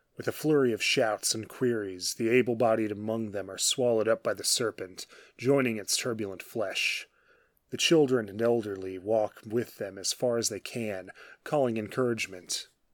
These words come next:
Main streets thick with the disaffected lie denuded in your passing, harvested for mass. Soon, when you look back, you can't see the end of the serpent's tail. It's lost among the twisting avenues.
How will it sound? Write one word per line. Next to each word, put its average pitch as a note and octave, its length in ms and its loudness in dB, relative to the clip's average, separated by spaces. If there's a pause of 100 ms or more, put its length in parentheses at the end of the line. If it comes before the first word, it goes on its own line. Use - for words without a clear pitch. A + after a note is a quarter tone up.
(400)
Main C3 300 4
streets - 500 0
thick - 260 0
with G#2+ 120 -8
the A2+ 100 -4
disaffected A2+ 760 0
lie G#2+ 220 2
denuded G#2+ 520 -2
in G#2+ 120 -6
your G2+ 160 -6
passing, G2+ 640 -2 (360)
harvested A2 640 0
for - 160 -8
mass. G2+ 720 -2 (600)
Soon, C#3 400 4
when A#2+ 100 2
you A#2+ 160 4
look B2+ 260 0
back, B2+ 540 -2
you D3 140 -8
can't A2 260 -4
see B2+ 260 2
the A2+ 200 -2
end A2+ 100 -2
of A#2 80 -4
the A2 80 -8
serpent's - 500 -2
tail. A#2+ 560 -4 (480)
It's - 240 2
lost C#3+ 480 2
among A2+ 300 -2
the G#2+ 80 -6
twisting A2+ 480 -2
avenues. F#2+ 800 -2